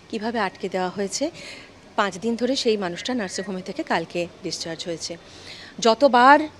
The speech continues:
সোচ্চার হতে চেয়েছেন আমাদের বিরোধী দলনেতা শুভেন্দু দা, এবং তার সঙ্গে এমএলএদের নিয়ে যাওয়ার চেষ্টা করেছেন, বাসন্তী হাইওয়েতে যেখানে একশো চুয়াল্লিশ ধারা নয়, সেইখান থেকে আটকানো শুরু করেছে। হ্যাঁ, কাজেই, উম,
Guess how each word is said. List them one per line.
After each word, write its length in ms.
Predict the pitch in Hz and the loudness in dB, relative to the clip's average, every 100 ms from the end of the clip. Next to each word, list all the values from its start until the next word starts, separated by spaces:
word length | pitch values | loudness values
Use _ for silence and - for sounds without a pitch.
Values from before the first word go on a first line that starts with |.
| - - - - - | -20 -20 -20 -20 -12
সোচ্চার 420 | - 233 - 240 | -4 -2 2 2
হতে 180 | 240 254 | 2 -2
চেয়েছেন 460 | 240 247 240 - 285 | 2 2 2 -2 0
আমাদের 260 | 220 202 | 2 0
বিরোধী 280 | 185 196 208 | 0 0 2
দলনেতা 400 | 208 202 208 208 | 2 0 -2 -6
শুভেন্দু 400 | 208 202 220 214 | -6 -4 -4 -2
দা, 160 | 226 294 - - | -4 -6 -8 -2
এবং 220 | 240 370 294 | 2 4 4
তার 120 | 233 | 2
সঙ্গে 280 | - 233 226 | 4 2 4
এমএলএদের 380 | 214 214 214 | 4 4 4
নিয়ে 200 | 214 214 | 2 2
যাওয়ার 240 | 208 190 196 | 2 2 0
চেষ্টা 240 | 214 - 226 | -2 -4 -4
করেছেন, 360 | 226 220 240 247 - - | -4 -4 -6 -8 -14 2
বাসন্তী 420 | 220 233 349 330 | 4 4 2 2
হাইওয়েতে 380 | 320 240 226 220 | 4 6 6 4
যেখানে 220 | 202 233 | 2 4
একশো 260 | 240 202 - | 4 2 -4
চুয়াল্লিশ 320 | - 226 220 | -2 -2 -2
ধারা 200 | 233 233 | 0 0
নয়, 680 | 226 196 202 214 220 190 165 - - | 0 2 6 10 10 8 0 -10 -12
সেইখান 460 | - 277 330 - 320 | -2 2 2 4 2
থেকে 200 | 269 220 | 4 2
আটকানো 340 | 190 - 185 | 2 0 -8
শুরু 220 | - 185 190 | -6 -10 -8
করেছে। 320 | 190 - 170 - - - | -8 -4 -6 -6 -12 -10
হ্যাঁ, 280 | - 494 262 170 | 0 4 4 8
কাজেই, 380 | 269 277 427 453 269 | 8 10 8 8 4
উম, 340 | 269 269 269 | 2 4 2